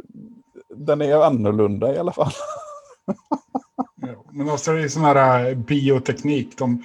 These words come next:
Speaker 2: pluggar ju
Speaker 1: Ja.
Speaker 2: in, eh, i köttet.
Speaker 1: Ja, ju precis.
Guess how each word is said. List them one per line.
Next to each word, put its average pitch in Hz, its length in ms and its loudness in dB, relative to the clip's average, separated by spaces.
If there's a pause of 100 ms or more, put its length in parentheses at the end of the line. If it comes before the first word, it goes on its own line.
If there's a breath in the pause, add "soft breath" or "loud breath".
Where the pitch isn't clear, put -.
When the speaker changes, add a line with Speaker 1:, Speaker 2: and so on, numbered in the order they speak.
(480 loud breath)
Speaker 2:
pluggar 139 300 2
ju 127 60 6
Speaker 1:
Ja. 120 200 8
Speaker 2:
in, 127 180 2
eh, 123 800 -8
i 113 240 -8
köttet. - 580 -8 (840)
Speaker 1:
Ja, 131 260 6
ju 147 80 2
precis. 131 600 -8